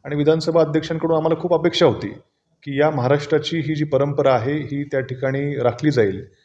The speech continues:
आणि पक्ष, अ, अ, पक्षा-, पक्षीय अभिनिवेश बाजूला सारून, अ, हा निकाल त्या ठिकाणी येईल अशी आम्हा सर्वांना अपेक्षा होती. परंतु काहीतरी तांत्रिक, तांत्रिक बाबींवरती बोट ठेवून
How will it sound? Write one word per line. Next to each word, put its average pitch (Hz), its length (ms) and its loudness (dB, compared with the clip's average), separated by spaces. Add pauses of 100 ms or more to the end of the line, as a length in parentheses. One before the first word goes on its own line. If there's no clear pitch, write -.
(360)
आणि 127 240 -4
पक्ष, 151 440 -2
अ, 175 440 0 (1120)
अ, 113 200 -2
पक्षा-, 165 500 2
पक्षीय 165 380 0
अभिनिवेश 160 580 2
बाजूला 127 360 4
सारून, 156 420 0 (140)
अ, 127 280 2
हा 131 140 -4
निकाल 131 320 0
त्या 135 160 0
ठिकाणी 131 280 -4
येईल 127 80 0
अशी 127 200 -2
आम्हा 123 160 -4
सर्वांना 120 360 -4
अपेक्षा 117 300 -6
होती. 117 280 -6 (420)
परंतु 175 240 0
काहीतरी 170 400 2
तांत्रिक, 156 540 0
तांत्रिक 151 340 0
बाबींवरती 143 560 2
बोट 131 340 -2
ठेवून 107 220 -2